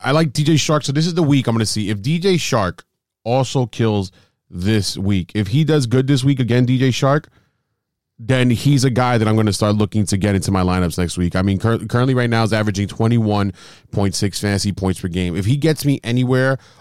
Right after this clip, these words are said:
around, like, the seventeen, like, I would say eighteen, like, seventeen or more, I'm plugging him in next week. I'm putting him, I'm moving him way up in my rankings a bunch of, above a bunch of other people.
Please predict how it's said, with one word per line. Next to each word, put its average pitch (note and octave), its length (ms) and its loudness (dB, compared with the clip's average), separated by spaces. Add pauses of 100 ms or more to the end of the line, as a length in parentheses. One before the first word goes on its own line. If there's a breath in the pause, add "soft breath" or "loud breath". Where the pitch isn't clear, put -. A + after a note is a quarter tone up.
(140)
around, G#2+ 480 0
like, G2+ 240 0 (120)
the G2+ 100 -2
seventeen, A#2+ 960 0 (140)
like, A#2 160 -4
I B2 80 0
would D#3 120 0
say D#3 160 -2
eighteen, C#3+ 480 -2
like, A2 140 -2
seventeen C3+ 360 2
or A#2 60 4
more, B2+ 380 2 (520 soft breath)
I'm A2 260 -2 (200)
plugging B2 320 2
him G#2 120 2
in G2 100 2
next F#2 260 -4
week. F2 200 -2
I'm F#2+ 100 0
putting A2 240 0
him, G#2 160 2
I'm G2+ 100 0
moving G#2+ 240 2
him G2+ 160 2
way A2+ 280 2
up A2 120 -2
in G#2 60 -6
my G2+ 100 -2
rankings F#2+ 300 -4
a - 20 -2
bunch F2+ 200 -2
of, F2+ 180 -4
above G2 400 -2
a F#2 60 -2
bunch F#2+ 240 -4
of F#2 40 0
other F2+ 120 -2
people. F#2+ 420 -4